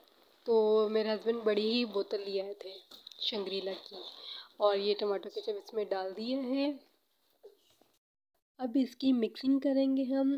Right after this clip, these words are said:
और mixing हमारी बहुत अच्छे तरीके से हो चुकी है। Comment करके मुझे ज़रूर बताइएगा कि मेरी पास्ता की recipe आपको कैसी लगी और मैंने पास्ता कैसा बनाया, Comment करके ज़रूर बताइएगा।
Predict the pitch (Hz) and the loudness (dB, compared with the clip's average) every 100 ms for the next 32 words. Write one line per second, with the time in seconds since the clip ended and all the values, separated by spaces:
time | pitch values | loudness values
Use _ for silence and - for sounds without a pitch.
0 | - 220 208 208 208 - - 247 240 220 | -2 -2 0 -2 -6 -8 -6 -6 -6 -6
1 | 202 202 202 220 226 - - 220 202 - | -6 -4 -4 -6 -8 -14 -12 -12 -12 -12
2 | 220 - 202 233 262 262 262 254 254 254 | -14 -12 -10 -8 -8 -10 -8 -6 -2 0
3 | 254 262 - 226 262 254 247 - 262 247 | -2 -4 -6 -2 -2 -2 -4 -2 -2 0
4 | 262 - 202 240 262 262 - 240 240 247 | -2 -2 -6 -2 0 0 -2 -4 -2 -2
5 | 247 254 226 226 240 - 226 214 - 226 | -2 -2 -2 -2 -4 -10 -10 -10 -14 -14
6 | 233 220 208 226 - 220 - - 220 - | -2 -2 -2 -16 -8 -6 -6 -10 -12 -8
7 | 208 - 262 247 214 254 254 233 220 214 | -10 -6 -4 -4 -6 -6 -4 -2 -2 -4
8 | 214 - 208 - 226 - 208 - 254 247 | -6 -10 -16 -16 -18 -12 -12 -6 -4 -2
9 | 233 233 240 247 240 220 226 220 220 233 | 0 0 0 -2 -4 -2 -2 -4 -8 -8
10 | 208 214 226 277 285 302 262 247 240 240 | -8 -8 -2 0 2 0 0 -2 -4 -8
11 | 240 240 247 240 254 | -4 -4 -4 -12 -16